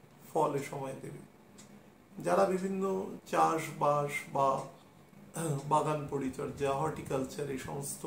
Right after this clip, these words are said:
কাজের সাথে আছে, তাদেরও কিন্তু এই সময়তে আপনি ভালো revenue আপনি আদায় করতে পারবেন। যারা ছোটোখাটো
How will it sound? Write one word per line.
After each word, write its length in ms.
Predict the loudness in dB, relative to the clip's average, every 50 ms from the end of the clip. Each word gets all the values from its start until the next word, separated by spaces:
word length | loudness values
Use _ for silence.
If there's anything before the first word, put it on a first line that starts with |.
| -6 -2
কাজের 240 | -2 -2 -2 -4 -6 -6 -8
সাথে 280 | -10 -10 -8 -6 -6 -6
আছে, 240 | -6 -8 -10 -14 -16 -18 -20 -20 -20 -20 -20 -20 -20 -20 -20 -20 -20 -20 -4 0
তাদেরও 400 | 0 0 2 0 0 0 -2 -2
কিন্তু 260 | -4 -8 -4 0 0
এই 100 | 0 0
সময়তে 640 | 0 -4 -4 -4 -4 -4 -4 -4 -4 -6 -8 -8 -10 -18 -20 -20 -20 -20 -20 -20 -20 -20 -20 -12 -8 -4 -2 0 2 4 4 4 2 0 -2
আপনি 420 | -6 -8 -6 -6 -4 -4 -4 -6 -8 -12 -20 -20 -20 -20 -20 -20 -20 -20 -20 -20 -20 -16 -16 -12 -4 0
ভালো 300 | 0 2 2 0 -2 -2
revenue 440 | -2 -2 -2 -4 -4 -2 0 -2
আপনি 280 | -2 -2 -4 -4 -2 -2
আদায় 280 | -2 -2 -2 -4 -6 -6 -8
করতে 240 | -10 -12 -12 -12 -12
পারবেন। 380 | -12 -12 -12 -14 -14 -14 -14 -14 -14 -16 -18 -20 -20 -20 -20 -20 -20 -20 -20 -20 -20 -20 -18 -14 -14 -14 -14 -16 -20 -20 -14 -10 -4
যারা 320 | 0 2 2 4 4 2 0 -2
ছোটোখাটো 720 | -4 -2 -2 0 0 -2 -2 -2 -2 0 2 4 2 2